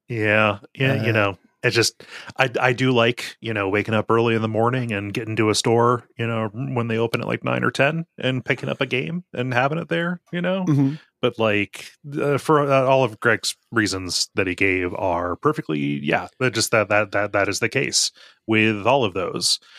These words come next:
Speaker 1: There was a time when I first moved, uh, back up here, uh, to where I'm at in Ohio where pre-ordering was a benefit because of preloading,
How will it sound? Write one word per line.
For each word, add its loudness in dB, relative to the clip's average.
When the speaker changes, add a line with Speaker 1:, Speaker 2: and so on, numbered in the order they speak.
Speaker 1:
There 2
was 2
a 6
time 0
when 2
I 2
first 0
moved, 0
uh, 2
back 0
up 2
here, -2
uh, 0
to -6
where 4
I'm -2
at 0
in -6
Ohio -2
where 2
pre-ordering 0
was 2
a 0
benefit -2
because -4
of -8
preloading, 0